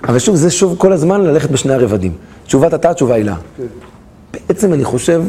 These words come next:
Speaker 1: שיום כיפור זה התשובה של אחרי החטא. דרך אגב, זה בדיוק מה שקורה ביום כיפור. ביום כיפור הקדוש ברוך הוא סלח לנו על חטא העגל, ונתן לנו את לוחות הברית. המהות של יום כיפור זה לכפר. מה זה לכפר?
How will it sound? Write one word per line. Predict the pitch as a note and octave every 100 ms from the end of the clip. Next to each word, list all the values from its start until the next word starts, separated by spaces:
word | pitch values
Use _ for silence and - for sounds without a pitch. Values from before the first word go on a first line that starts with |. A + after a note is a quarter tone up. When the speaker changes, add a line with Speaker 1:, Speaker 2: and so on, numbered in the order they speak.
| C#4 - -
Speaker 1:
שיום | - B2+ C#3
כיפור | C#3+ C3+ - D#3 D#3+ G3 - - - - - -
זה | A2+
התשובה | - A#2+ C3
של | - B2
אחרי | - A#2+
החטא. | G#2 - - - - - - - - - - - - - - -
דרך | B2+ B2
אגב, | C#3 - - -
זה | - A2+
בדיוק | C3+ C#3 B2
מה |
שקורה | B2 A2 A#2
ביום | A2 G#2+
כיפור. | - B3 - - - - -
ביום | A2+ C3+ E3+
כיפור | E3 F3 E3+
הקדוש | C3+ C#3+ C#3+
ברוך | C#3
הוא | C3
סלח | C3+ - F#3+ G3 E3 C#3
לנו | B2 A#2+ A#2 - - - -
על | C#3
חטא | C3+ G3+
העגל, | A#3 D4+ D#4+ D3 - - -
ונתן | A#2 E3 F3 - B3+
לנו | G3
את | D#3
לוחות | D#3+ G3
הברית. | - G3 F#3 - - - - -
המהות | D3 E3+ A3 C4+
של | F#3+
יום | G#3 G#3+
כיפור | - C4
זה | A#3 A3+
לכפר. | G#3+ - G3+ - B3+ E3
מה | C#3 E3+
זה |
לכפר? | G3+ - E3+ C3+ A#2+